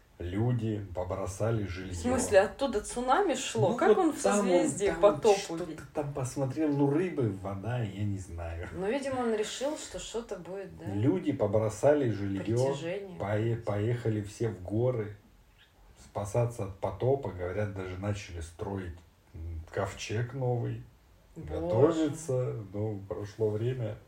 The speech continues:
Speaker 1: ничего, естественно, не получилось.
Speaker 2: А рыбы подвели.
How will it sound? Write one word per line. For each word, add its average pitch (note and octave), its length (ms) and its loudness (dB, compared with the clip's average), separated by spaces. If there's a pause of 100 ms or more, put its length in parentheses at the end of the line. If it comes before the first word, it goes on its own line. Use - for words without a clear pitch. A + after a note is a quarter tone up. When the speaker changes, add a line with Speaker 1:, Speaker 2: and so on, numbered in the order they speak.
(160)
Speaker 1:
ничего, E2 600 -12
естественно, - 680 -14 (100)
не G2 120 -10
получилось. E2 580 -12 (260)
Speaker 2:
А E3+ 40 -12 (120)
рыбы F3+ 220 -10
подвели. E3 460 -10